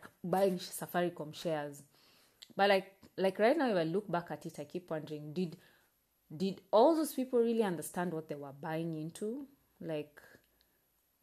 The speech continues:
do they, did they really understand, or were they just doing it because, you know, tunaenda kuinvest kwa shares, we are buying stock, we are buying shares at Safaricom, you know? And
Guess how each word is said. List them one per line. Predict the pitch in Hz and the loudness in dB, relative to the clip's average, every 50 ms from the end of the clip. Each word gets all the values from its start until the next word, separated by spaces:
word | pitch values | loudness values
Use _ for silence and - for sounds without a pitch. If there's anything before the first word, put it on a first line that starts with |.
| _ _ _ _ - | _ _ _ _ -14
do | - 165 175 | -10 -8 0
they, | 170 202 254 | 2 2 2
did | 247 202 185 190 175 | 2 2 -2 4 6
they | 233 277 | 6 6
really | 277 262 233 214 190 | 6 6 4 4 4
understand, | 175 160 156 - - - 196 208 202 | 2 2 -4 -6 -4 -2 -2 -2 0
or | - 160 156 | -2 -4 -4
were | 160 160 | -4 -4
they | 156 180 190 | -2 -4 -4
just | 180 175 165 - - - | -4 -4 -8 -8 -8 -8
doing | 165 160 156 151 143 | -6 -6 -6 -6 -8
it | 143 139 - - | -12 -14 -14 -16
because, | 151 151 - - 160 151 156 160 156 160 170 - - | -16 -16 -12 -8 -6 -6 -6 -6 -8 -10 -14 -16 -16
you | 151 151 | -16 -14
know, | 151 151 156 147 151 - _ _ _ _ _ _ _ _ _ _ - | -14 -14 -14 -14 -16 -20 _ _ _ _ _ _ _ _ _ _ -18
tunaenda | - - 160 165 165 160 160 170 165 | -12 -10 -6 -6 -4 -4 -4 -6 -8
kuinvest | - - 147 147 143 156 151 - - - | -8 -10 -10 -10 -10 -10 -10 -12 -12 -14
kwa | - - - | -16 -14 -12
shares, | - - 139 135 - - - - - - - | -12 -12 -12 -12 -12 -14 -14 -14 -12 -10 -8
we | 147 156 | -6 -6
are | 143 | -6
buying | 139 147 170 175 165 160 | -4 -2 -2 -2 -2 -4
stock, | - - - - 165 160 160 - - - | -6 -8 -6 -4 -4 -4 -4 -8 -18 -14
we | - 147 170 165 | -8 -4 -4 -2
are | 156 | 0
buying | 170 180 175 170 | 2 2 0 0
shares | - - 165 156 151 | -2 -4 -4 -4 -4
at | 143 127 - | -6 -8 -10
Safaricom, | - 151 - - 151 147 147 139 143 - 131 131 82 | -14 -16 -12 -10 -10 -8 -8 -10 -14 -16 -16 -16 -12
you | 139 165 175 | -10 -10 -8
know? | 185 196 220 262 - _ _ _ _ _ _ _ _ _ _ _ _ _ _ _ _ - - - - | -8 -8 -8 -8 -12 _ _ _ _ _ _ _ _ _ _ _ _ _ _ _ _ -20 -10 0 2
And | 196 202 202 196 190 | 2 4 4 2 -2